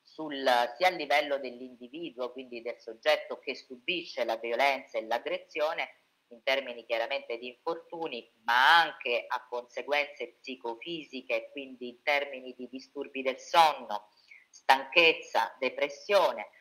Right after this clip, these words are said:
ma anche un riflesso negativo in ambito aziendale,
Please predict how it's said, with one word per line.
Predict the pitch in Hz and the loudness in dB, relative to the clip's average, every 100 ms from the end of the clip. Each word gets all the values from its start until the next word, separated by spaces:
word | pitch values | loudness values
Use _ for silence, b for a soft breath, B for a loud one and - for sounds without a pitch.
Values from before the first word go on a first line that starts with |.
| B _ | B _
ma | 180 196 208 | 6 8 8
anche | 240 254 196 | 6 2 0
un | 180 | 2
riflesso | 165 170 196 196 190 | 0 0 0 0 -4
negativo | 175 156 151 190 170 | -4 0 0 -2 -4
in | 147 | 0
ambito | 156 156 139 135 | 0 -2 -2 -2
aziendale, | 131 - 127 139 165 135 107 107 | -4 -6 -10 2 6 6 4 -2